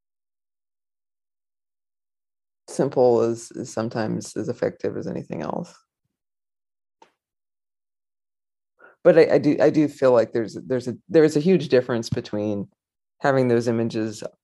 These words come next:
on the blankets with, with that texture as opposed to, 'cause I,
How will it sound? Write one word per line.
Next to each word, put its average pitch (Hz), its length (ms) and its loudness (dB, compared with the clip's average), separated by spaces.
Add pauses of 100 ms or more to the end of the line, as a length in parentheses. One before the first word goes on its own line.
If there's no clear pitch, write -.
(140)
on 117 140 -2
the 117 60 -2
blankets 98 840 -2 (100)
with, - 200 -12 (100)
with 123 120 -6
that - 220 4
texture - 480 -2
as 107 140 -2
opposed 104 540 -6
to, - 200 -4
'cause 120 240 -2
I, 104 260 2